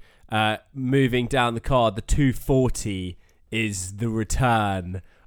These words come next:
of the king. Constitution Hill is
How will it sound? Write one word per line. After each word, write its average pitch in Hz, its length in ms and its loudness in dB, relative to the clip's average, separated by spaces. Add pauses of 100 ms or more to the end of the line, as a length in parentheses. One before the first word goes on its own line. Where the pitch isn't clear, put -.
(100)
of 135 420 4
the 135 140 2
king. 104 760 0 (520)
Constitution 131 1000 0
Hill 107 500 0
is 95 260 -4